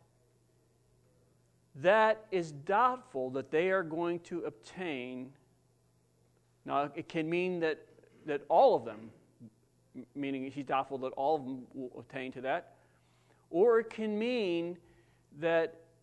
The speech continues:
it, it, he's, he's doubtful that many of them, a few of them, may attain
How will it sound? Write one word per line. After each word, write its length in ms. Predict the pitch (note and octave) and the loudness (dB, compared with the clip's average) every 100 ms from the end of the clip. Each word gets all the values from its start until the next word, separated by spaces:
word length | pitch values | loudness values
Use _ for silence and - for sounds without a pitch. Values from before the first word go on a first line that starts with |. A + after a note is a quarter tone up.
| _ - | _ -20
it, 100 | - _ - | -20 _ -8
it, 180 | F3 D#3 | -6 -4
he's, 200 | F3+ - F3+ | -6 -6 -8
he's 220 | F#3 D#3+ | -8 0
doubtful 500 | F3 G3+ G3 G#3 F#3 | 4 4 4 -2 0
that 280 | F#3 F#3 F#3 - _ _ _ _ _ _ _ _ _ _ _ _ D3+ | 2 0 -2 -12 _ _ _ _ _ _ _ _ _ _ _ _ -8
many 340 | F#3 D#4+ G#3+ | -4 -2 -2
of 140 | C3 | -4
them, 220 | A2+ - - _ _ _ _ _ _ _ _ _ _ | -8 -14 -18 _ _ _ _ _ _ _ _ _ _
a 80 | D3+ | -12
few 320 | - G3+ E4+ | -8 -2 0
of 160 | A3+ C3 | 0 -2
them, 320 | A#2 A2 B2+ B2+ _ _ _ _ _ - | -8 -8 -12 -14 _ _ _ _ _ -10
may 380 | C#3+ D3+ D#3+ D#3 | -4 -2 -2 -4
attain 760 | D3+ - - E3+ C#3 C3+ C#3 | -12 -16 -10 -6 -6 -6 -8